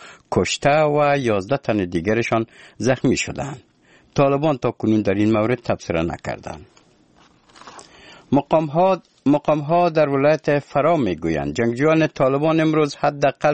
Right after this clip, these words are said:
پانزده کارمند دولتی را در این ولایت اختطاف کردند.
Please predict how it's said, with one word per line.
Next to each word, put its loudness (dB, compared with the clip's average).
پانزده 0
کارمند 0
دولتی 0
را 2
در 4
این 4
ولایت 2
اختطاف -2
کردند. -4